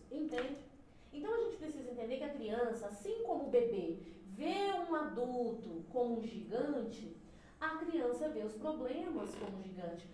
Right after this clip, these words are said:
a criança vê as circunstâncias como gigante. E gigante se torna o medo, gigante se torna a raiva, gigante se torna o bullying, entendeu? Então eu preciso ter uma escuta ativa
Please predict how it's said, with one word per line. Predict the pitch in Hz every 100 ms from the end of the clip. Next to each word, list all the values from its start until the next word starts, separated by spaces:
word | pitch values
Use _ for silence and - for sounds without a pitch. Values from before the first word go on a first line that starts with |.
| -
a | 233
criança | 240 302 311 330 349
vê | 277
as | 285
circunstâncias | 294 311 339 - 262 269 320 - 214
como | - 208 202
gigante. | 185 185 170 - - -
E | 370
gigante | - 392 - 330 339 330
se | - -
torna | 294 262 262
o | 311
medo, | 311 302 277 262 269 - - - -
gigante | 349 330 311 311
se | 311
torna | - 247 240 262
a |
raiva, | 277 277 277 269 247 269
gigante | 240 370 339 339 330
se | 330
torna | 302 277 269 269 - - -
o | 320
bullying, | - 311 311 311 302 302 233
entendeu? | 226 220 302 403 466 - - -
Então | 277 294 320
eu | -
preciso | 240 233 214 190 - - - -
ter | - 269 330
uma | 254 226
escuta | 226 202 165 170
ativa | 165 - 156 - 185 254